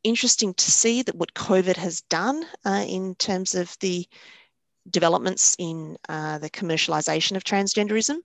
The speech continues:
And one of them appears to be this, uh, growing up around this relaxation of the telehealth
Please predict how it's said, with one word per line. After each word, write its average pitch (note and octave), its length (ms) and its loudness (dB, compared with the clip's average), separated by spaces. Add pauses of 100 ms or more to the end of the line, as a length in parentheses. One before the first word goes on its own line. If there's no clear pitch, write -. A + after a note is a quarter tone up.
(440)
And F3 160 0
one F3+ 140 6
of F3 60 2
them E3 100 2
appears E3+ 440 0
to - 120 0
be D3 160 -2
this, - 500 0
uh, D3+ 200 -6 (120)
growing D#3+ 300 2
up D3+ 160 -2
around D3+ 300 0
this D3+ 180 -2
relaxation D3+ 640 -2
of C#3+ 80 -12
the D3 60 -12
telehealth D3+ 680 -4